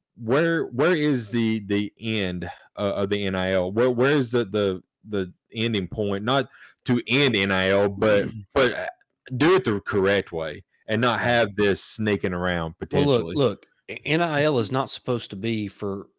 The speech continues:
Speaker 2: for use of attracting players to a school.
Speaker 1: Right.
Speaker 2: It's to, it's for a player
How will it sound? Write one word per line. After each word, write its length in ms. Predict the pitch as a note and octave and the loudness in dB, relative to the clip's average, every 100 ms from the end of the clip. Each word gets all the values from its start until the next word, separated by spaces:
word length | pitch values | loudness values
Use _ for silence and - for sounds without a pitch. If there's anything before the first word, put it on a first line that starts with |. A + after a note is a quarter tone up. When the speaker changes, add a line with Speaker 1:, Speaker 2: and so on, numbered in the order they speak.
| _ | _
Speaker 2:
for 220 | - A2+ | -14 -10
use 460 | G2 G#2+ A#2+ A2+ - | -8 -4 -4 -4 -6
of 460 | - G#2+ G2+ F#2+ - | -6 -4 -4 -6 -12
attracting 640 | G#2 - B2 A#2+ - G#2 | -14 -2 4 4 2 -8
players 560 | F#2 - A#2 A2 G2 F#2 | -6 -2 0 0 -2 -6
to 160 | - G2+ | -8 -8
a 40 | F2 | -6
school. 520 | - D#3 A2+ A#1 _ _ _ | -4 -2 -2 -6 _ _ _
Speaker 1:
Right. 340 | F2 E2+ D#2 - F2+ _ _ _ _ _ - | -4 -2 0 -4 -14 _ _ _ _ _ -4
Speaker 2:
It's 220 | C3 - | -4 -4
to, 380 | - B2+ B2+ A2+ _ _ | -2 -2 -2 -8 _ _
it's 120 | C#3+ - | -8 -6
for 260 | - D#3 | -2 2
a 60 | B2 | 2
player 600 | - C#3 D#3+ E3+ B2 A2+ | 2 0 2 2 -2 -4